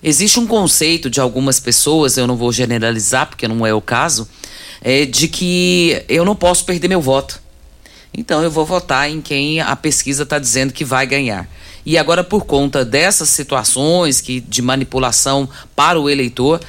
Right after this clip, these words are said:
serão aí, é, terá essa pena de quatro a dez anos de reclusão por publicar pesquisas eleitorais divulgadas quinze dias antes das eleições,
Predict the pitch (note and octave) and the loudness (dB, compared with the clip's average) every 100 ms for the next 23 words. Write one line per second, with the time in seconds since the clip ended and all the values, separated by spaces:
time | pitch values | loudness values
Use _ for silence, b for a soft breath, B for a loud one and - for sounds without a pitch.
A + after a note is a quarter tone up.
0 | B B B B - - C#3 C#3+ D3+ C3+ | B B B B 0 2 2 2 2 2
1 | C3+ D3 D3 C3 - - C#3+ B2 C3+ - | 2 2 2 0 -2 -6 -2 2 2 0
2 | - C3 C#3 C3+ A#2 C3+ B2+ - C3+ C3+ | -2 -2 0 -2 -2 -4 -6 0 2 2
3 | - D3 - C3 C#3 B2 C3+ C3+ B2 C3+ | -2 -10 -6 -2 0 2 2 2 0 0
4 | B2+ A2 A#2 A#2+ D#3+ E3 C3+ A#2+ B2+ B2 | 2 2 2 2 0 0 0 2 0 -2
5 | B B - A#2+ - D#3+ E3+ D#3 - B2+ | B B -2 -2 0 -2 0 0 0 -2
6 | C3+ C3 A#2+ - B2+ B2+ A#2+ C3 C#3 C#3 | -2 -2 -2 0 0 0 0 2 0 2
7 | B2 A#2 A#2+ A2+ C#3+ C3+ G#2+ A2+ A#2 A#2 | 0 2 0 -2 -2 -2 0 0 0 0
8 | - - G#3+ B3+ F#3+ B2+ C3+ C3+ B2+ B2 | 0 2 4 4 2 0 0 2 2 -2
9 | - A2+ A#2 C3 D#3 D3+ D#3 F3+ | -2 -4 -2 -2 0 0 2 0